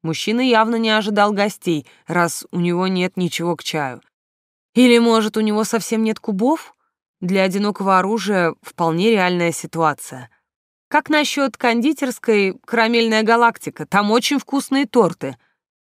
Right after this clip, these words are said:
«Не буду», отрезал Кекс, кажется, даже слегка обиженно укоризненно. «Ты оржавенно многословен». Сама от себя не ожидала таких эмоций.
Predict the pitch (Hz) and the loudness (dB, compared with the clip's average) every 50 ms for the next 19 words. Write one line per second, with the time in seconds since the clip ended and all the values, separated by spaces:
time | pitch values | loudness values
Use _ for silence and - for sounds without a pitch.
0 | _ _ _ _ 143 151 165 170 165 151 151 147 143 131 147 143 131 - _ _ | _ _ _ _ -2 0 2 2 2 2 0 -2 -2 -2 -4 -6 -6 -8 _ _
1 | _ _ _ _ _ _ _ _ - 175 180 - 208 220 214 202 170 190 196 190 | _ _ _ _ _ _ _ _ -4 -4 -2 0 0 0 0 0 0 -2 -4 -6
2 | - - - 165 143 - - - - - _ _ _ - - 214 208 196 190 - | -6 -4 -4 -4 -4 -4 -8 -20 -20 -20 _ _ _ -4 -2 0 0 0 -2 -6
3 | - 202 190 190 196 180 208 180 - - 202 185 - - 202 196 202 190 185 220 | -6 -4 -2 -2 -2 -2 -4 -6 -4 -4 -6 -4 -2 0 0 2 2 2 0 -2
4 | 220 190 220 220 214 220 226 - - 262 269 269 233 170 - 170 147 135 123 120 | -2 0 0 0 0 -2 -2 -2 0 0 2 2 0 0 -2 -6 -8 -8 -10 -12
5 | - - _ _ _ _ _ _ _ _ _ _ _ _ _ _ _ _ - - | -14 -18 _ _ _ _ _ _ _ _ _ _ _ _ _ _ _ _ -2 0
6 | 214 233 240 240 240 - - - 175 208 220 220 202 190 196 196 180 185 185 190 | 2 4 6 6 4 4 2 0 2 2 2 2 2 0 2 2 2 2 2 2
7 | 196 196 226 254 262 269 262 262 262 262 254 247 233 214 208 208 202 214 202 202 | 2 2 2 2 2 2 2 2 2 0 0 0 0 0 0 0 2 2 0 0
8 | - - - 151 151 143 139 131 131 131 131 139 123 _ _ _ _ _ _ _ | -2 -6 -6 -6 -6 -6 -6 -8 -8 -10 -10 -12 -14 _ _ _ _ _ _ _
9 | _ - - - 170 170 170 165 165 - - - 175 165 165 165 160 160 160 160 | _ -8 -4 -2 0 2 2 2 2 0 -2 -4 -2 0 0 0 0 0 0 0
10 | 156 139 156 156 156 156 151 147 - 165 143 - 170 151 - - 180 170 156 139 | 0 -2 -2 -2 0 0 0 -2 -4 -6 -8 -8 -8 -8 -6 -4 -4 -2 -2 -4
11 | 127 - - - 139 | -6 -10 -12 -14 -14